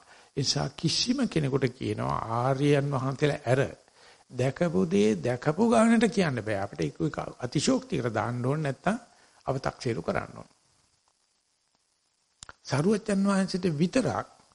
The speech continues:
දැකපු දේ නේව අපසාදේති න උච්ඡාදේති දැකපු දේ අතිශෝක්ති කරන්නෙත් නැහැ. සරුවච්චන් වහන්සේ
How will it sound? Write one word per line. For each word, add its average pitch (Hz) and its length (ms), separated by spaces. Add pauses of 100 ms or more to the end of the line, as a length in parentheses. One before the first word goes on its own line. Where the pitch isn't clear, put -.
(260)
දැකපු 156 480
දේ 120 280 (680)
නේව 156 440 (140)
අපසාදේති 165 1000
න 185 100 (100)
උච්ඡාදේති 139 1040 (520)
දැකපු 151 440
දේ 156 300
අතිශෝක්ති 185 640
කරන්නෙත් 117 420
නැහැ. 139 240
සරුවච්චන් 139 520
වහන්සේ 127 460